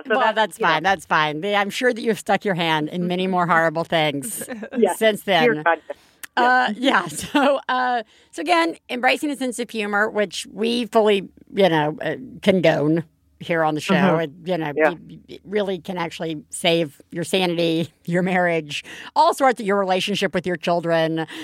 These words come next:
Speaker 2: you know,
Speaker 1: Yeah.
Speaker 2: all kinds of things. Uh, but I was wondering, I know that I wrestle with this a, a little bit. I make a lot of jokes. Uh,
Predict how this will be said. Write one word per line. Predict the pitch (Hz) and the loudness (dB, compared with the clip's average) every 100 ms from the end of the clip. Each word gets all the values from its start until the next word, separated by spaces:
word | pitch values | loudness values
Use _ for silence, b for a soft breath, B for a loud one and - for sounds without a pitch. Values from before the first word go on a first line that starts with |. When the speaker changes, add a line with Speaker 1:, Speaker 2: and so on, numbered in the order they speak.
| B | B
Speaker 2:
you | 214 240 | 2 4
know, | 190 | 6
Speaker 1:
Yeah. | 165 | 6
Speaker 2:
all | 247 | 4
kinds | 262 240 254 226 | 4 2 2 0
of | 190 | -2
things. | 190 170 170 165 - | 0 0 -2 -10 -2
Uh, | 208 208 202 196 B B _ | 0 2 0 -4 B B _
but | 294 | 0
I | |
was | 320 277 | 2 0
wondering, | 427 508 440 277 262 - _ _ _ _ _ _ - | 0 2 2 2 -2 -8 _ _ _ _ _ _ -10
I | 269 277 | -4 2
know | 311 | 2
that | 277 | 4
I | 254 | 4
wrestle | 254 233 - 220 | 4 4 2 -2
with | 202 190 | -2 -2
this | 190 180 - - | -2 -2 -6 -2
a, | 190 185 - | 2 2 0
a | 196 | -2
little | 196 190 | 0 0
bit. | 170 170 165 - 151 - - | 0 0 -2 -10 -14 -10 -4
I | |
make | 214 208 | 0 4
a | 208 | 4
lot | 185 | 4
of | |
jokes. | 160 151 160 - - - _ B B B - | 2 -4 -4 -8 -14 -14 _ B B B -4
Uh, | 214 220 220 214 214 | 0 2 2 2 0